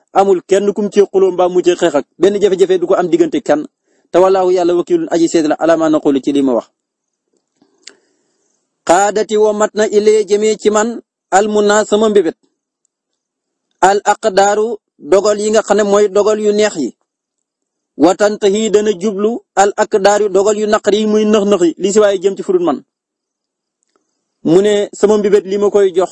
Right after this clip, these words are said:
waxtu ne ma di ko am, mooy dogal yi Yàlla di wàcce ci man, dogal yu neex rek la. Al aqdaaru mooy dogal yu neex yi Yàlla di wàcce ci moom.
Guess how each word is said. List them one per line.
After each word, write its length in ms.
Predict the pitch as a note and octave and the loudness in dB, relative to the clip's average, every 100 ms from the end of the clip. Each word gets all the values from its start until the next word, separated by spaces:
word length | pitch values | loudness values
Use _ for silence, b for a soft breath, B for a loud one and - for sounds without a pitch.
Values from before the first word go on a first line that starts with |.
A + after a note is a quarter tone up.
| - | -4
waxtu 320 | F#3 F3+ - | -4 -2 -2
ne 80 | G3 | 0
ma 120 | F#3+ | 2
di 80 | F#3 | 2
ko 100 | F#3+ | 2
am, 120 | D#3+ A#2 _ _ _ _ _ _ _ _ - | 0 -2 _ _ _ _ _ _ _ _ -6
mooy 240 | D3+ F3 | 0 2
dogal 300 | E3+ G#3 G#3 | 2 0 2
yi 60 | G3 | 0
Yàlla 200 | G3+ F#3 | 0 0
di 120 | F3 | 0
wàcce 260 | F#3 F#3 F3+ | 0 -2 -4
ci 100 | F3 | -2
man, 160 | E3 E3 | -2 0
dogal 240 | F3+ F3 | 0 2
yu 60 | E3 | 0
neex 180 | D3+ C#3 | 0 -2
rek 180 | D3+ | -2
la. 100 | C#3 - | -4 -2
Al 140 | E3+ | 0
aqdaaru 360 | F3+ E3+ E3+ G3 | 0 0 0 0
mooy 180 | E3+ E3+ | -2 0
dogal 240 | E3+ F3 | 0 0
yu 80 | E3+ | 0
neex 180 | E3 D#3+ | 0 0
yi 140 | E3+ | 2
Yàlla 180 | F#3+ F3 | 2 0
di 80 | E3+ | 0
wàcce 200 | E3 D#3 | -2 -2
ci 80 | D#3 | -4
moom. 180 | C#3+ | -4